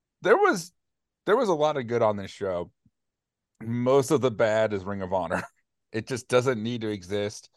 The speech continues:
They did, you know, the Blackpool Combat Club segment was all about Ring of Honor.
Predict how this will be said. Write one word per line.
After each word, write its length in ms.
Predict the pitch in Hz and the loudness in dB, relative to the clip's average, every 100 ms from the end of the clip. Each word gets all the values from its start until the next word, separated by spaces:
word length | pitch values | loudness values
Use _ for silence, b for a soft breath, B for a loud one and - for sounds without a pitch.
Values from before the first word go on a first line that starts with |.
| _ _ _ _ 113 | _ _ _ _ 2
They 320 | 107 107 104 | 4 2 0
did, 440 | 92 113 117 117 | -2 0 2 0
you 100 | 131 | -2
know, 140 | 107 98 | -2 -2
the 140 | 98 | -6
Blackpool 460 | 92 123 120 131 107 | -2 0 0 -4 -4
Combat 480 | 113 107 107 113 - | -4 -4 -2 -2 -2
Club 320 | 110 104 95 | -4 -4 -4
segment 460 | - 107 104 107 | -4 -4 -4 -6
was 160 | 98 95 | -6 -6
all 220 | 98 101 | -4 -4
about 460 | 95 92 92 92 - _ _ _ _ | -4 -4 -2 -4 -6 _ _ _ _
Ring 220 | 101 110 104 | -6 -4 -4
of 100 | 98 | -4
Honor. 440 | 90 92 95 | -4 -4 -8